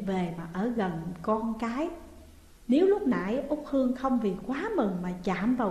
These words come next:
người, thì người này vẫn còn nguyên cái xác trần mà hồn là ma. Nhiều người chưa tin lắm, xúm lại hỏi, lúc ấy Tư Thắm không hề nhớ chuyện gì mình làm bấy lâu nay. Ông Thái mới hỏi thêm, "Bà, có thật bà không còn ở đây nữa hay không?"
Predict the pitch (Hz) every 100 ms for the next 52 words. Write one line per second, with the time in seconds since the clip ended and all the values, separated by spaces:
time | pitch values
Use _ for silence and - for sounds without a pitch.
0 | 180 185 175 - - - - 214 190 185
1 | 175 175 175 175 247 302 220 175 202 262
2 | 285 302 302 311 339 - - 226 190 175
3 | 180 160 190 196 185 185 180 196 240 294
4 | 285 - - - - - - - - -
5 | 220 190 180 170 160 254 262 254 214 214
6 | 262 - - 320 440 254 180 185 185 226
7 | - - - 233 247 233 262 285 247 214
8 | 226 320 - 381 392 - 202 185 240 381
9 | 220 190 214 202 185 185 190 185 190 285
10 | 330 240 220 226 214 - - - - -
11 | 202 185 190 233 302 302 233 185 202 226
12 | 185 - - - - 214 190 180 - -
13 | - 370 381 233 - 208 196 - 277 269
14 | 214 185 233 294 294 247 262 359 - 302